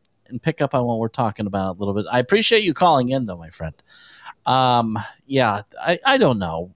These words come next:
I don't trust C N N. I mean, who does? Who watches C N N?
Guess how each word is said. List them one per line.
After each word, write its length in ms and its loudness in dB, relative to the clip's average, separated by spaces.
I 80 4
don't 180 2
trust 280 0
C 120 -2
N 120 2
N. 220 -2
I 80 -4
mean, 320 -2
who 120 4
does? 580 0
Who 160 4
watches 400 2
C 180 0
N 100 -4
N? 140 -10